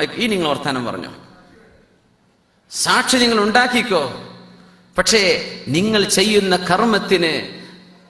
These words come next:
സാ-, അതിന്റെ സാക്ഷ്യം കിട്ടണമെങ്കിൽ നിക്കാഹിന്റെ വചനം പുതിയാപ്പിള ചൊല്ലിയേ പറ്റൂ. കോടതിന്റെ മുമ്പിൽ എത്തുമ്പോഴാ സാക്ഷിയുടെ വിഷയം.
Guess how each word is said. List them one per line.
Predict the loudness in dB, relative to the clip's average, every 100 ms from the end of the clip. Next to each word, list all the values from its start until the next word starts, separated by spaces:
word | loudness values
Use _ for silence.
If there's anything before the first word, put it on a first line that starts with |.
| _ _ _ _ _ _ _ -6
സാ-, | 0 2 0 -2
അതിന്റെ | -2 2 0
സാക്ഷ്യം | 2 2 2 2 2 2
കിട്ടണമെങ്കിൽ | 0 -2 -2 -2 -4 -8 -14 -4
നിക്കാഹിന്റെ | -2 0 2 2 2 0 0
വചനം | 0 -2 -4
പുതിയാപ്പിള | -6 -4 -2 -2 -6
ചൊല്ലിയേ | -6 -6 -4
പറ്റൂ. | -6 -8 -12 -14 -16 -20 -16 -2
കോടതിന്റെ | 2 2 2 2
മുമ്പിൽ | 0 0
എത്തുമ്പോഴാ | -2 -2 0 -2
സാക്ഷിയുടെ | -2 -4 -4 -6
വിഷയം. | -6 -6 -8 -10